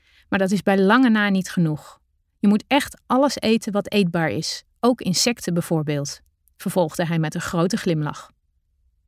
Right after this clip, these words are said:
Tot mijn afgrijzen haalde hij een zakje met bevroren sprinkhanen en kevertjes uit zijn tas.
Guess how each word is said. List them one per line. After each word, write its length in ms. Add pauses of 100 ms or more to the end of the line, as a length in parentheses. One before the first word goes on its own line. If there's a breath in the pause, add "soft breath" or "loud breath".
(500)
Tot 180
mijn 260
afgrijzen 720
haalde 280
hij 180
een 100
zakje 380
met 180
bevroren 520
sprinkhanen 760
en 180
kevertjes 600
uit 160
zijn 160
tas. 420